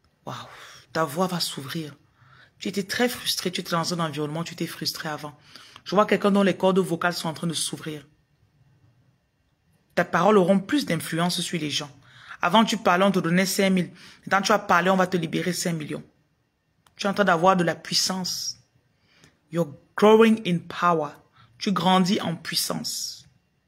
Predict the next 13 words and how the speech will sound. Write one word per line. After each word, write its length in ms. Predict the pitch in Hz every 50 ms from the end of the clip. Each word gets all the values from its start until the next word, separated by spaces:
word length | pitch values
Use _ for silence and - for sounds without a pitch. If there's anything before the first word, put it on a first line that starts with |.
| _ _ _ _ _ _ _ _ _ _ -
Et 80 | 151
tu 160 | 131 - -
as 80 | 214 196
payé 280 | 202 - 190 180 196 190
le 120 | 185 175
prix 200 | 185 - - 185
qu'il 140 | 180 - 180
faut. 360 | - - - 180 - - - _ - - - _ _ _ _ _ _ - -
You've 180 | 175 - -
paid 260 | - 202 196 202 196
the 60 | 175 175
price, 600 | 170 - - 165 147 147 151 160 165 - - -
girl. 400 | 147 147 147 147 147 156 160 160